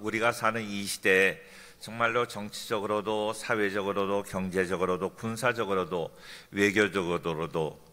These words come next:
너무나 어려운 시대에 살고 있습니다. 그런데 이사야 선지자가 활동하던 그 시대에도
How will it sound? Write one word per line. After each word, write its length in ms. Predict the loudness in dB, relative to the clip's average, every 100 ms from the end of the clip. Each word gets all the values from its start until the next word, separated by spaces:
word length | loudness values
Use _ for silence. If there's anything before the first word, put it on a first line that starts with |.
| -14 -4
너무나 400 | -2 2 2 2
어려운 580 | 2 2 2 2 0
시대에 560 | -4 0 4 6 6 2 -8 -18
살고 580 | -8 0 0 0 -4 -4
있습니다. 680 | -6 -10 -8 -4 -2 -2 -4 -16 -20 -20 -18 -18 -2
그런데 640 | 0 2 4 6 6 2
이사야 480 | -4 -4 2 6 6
선지자가 580 | 4 -6 -6 0 2 2
활동하던 680 | 0 -4 -2 2 2 2 -4
그 200 | -6 -4
시대에도 800 | -2 2 4 4 2 0 0